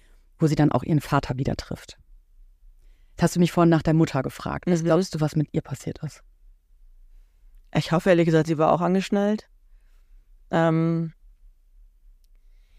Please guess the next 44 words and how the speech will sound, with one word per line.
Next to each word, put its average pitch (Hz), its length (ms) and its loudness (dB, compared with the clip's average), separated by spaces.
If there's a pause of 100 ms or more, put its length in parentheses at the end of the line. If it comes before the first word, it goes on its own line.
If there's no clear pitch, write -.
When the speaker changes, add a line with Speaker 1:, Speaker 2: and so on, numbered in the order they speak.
(140)
Speaker 2:
irgendwie 226 400 4
glaube 208 320 6
ich, 208 100 0
dass 196 140 -2
sie - 140 -2
auch 180 240 0
lebt. 151 280 -2
Ich 156 120 -4
weiß 180 140 0
nicht 196 160 0
warum, 170 340 0
aber 165 180 0
ich 165 80 -4
glaube 180 240 2
irgendwie, 185 200 0
dass 175 160 0
sie - 180 -4
auch 196 240 2
lebt. 247 340 2 (140)
Ich 185 100 -8
glaube, 175 260 0
dass 170 240 0
sie 175 280 2 (180)
vielleicht 170 580 0
sogar 160 440 2
fast - 340 -4
eine 170 100 0
ähnliche 208 460 2
Geschichte 226 520 -2
hat, 233 180 -2
die 180 80 0
sich 175 180 0
aber 156 200 0
eben 165 180 0
nicht 175 260 0 (480)
über, 156 220 2
auf 156 40 -4
dem, 170 140 -2
über 160 220 0
den 151 40 -2
Weg 185 120 2
gelaufen 208 380 2
sind. 208 360 0
Ähm, 170 440 0